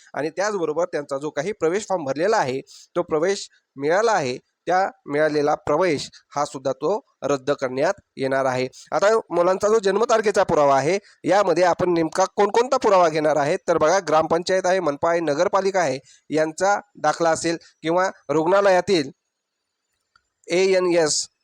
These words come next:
रजिस्टरमधील दाखला, अंगणवाडी, बालवाडीतील रजिस्टरमधील दाखला,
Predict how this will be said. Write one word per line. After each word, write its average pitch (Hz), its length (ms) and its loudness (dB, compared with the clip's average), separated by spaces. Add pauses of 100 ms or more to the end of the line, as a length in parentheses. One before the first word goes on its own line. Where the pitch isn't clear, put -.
(140)
रजिस्टरमधील 185 720 0
दाखला, 156 480 0
अंगणवाडी, 175 600 0 (400)
बालवाडीतील 170 640 0
रजिस्टरमधील 151 640 -2
दाखला, 156 340 -2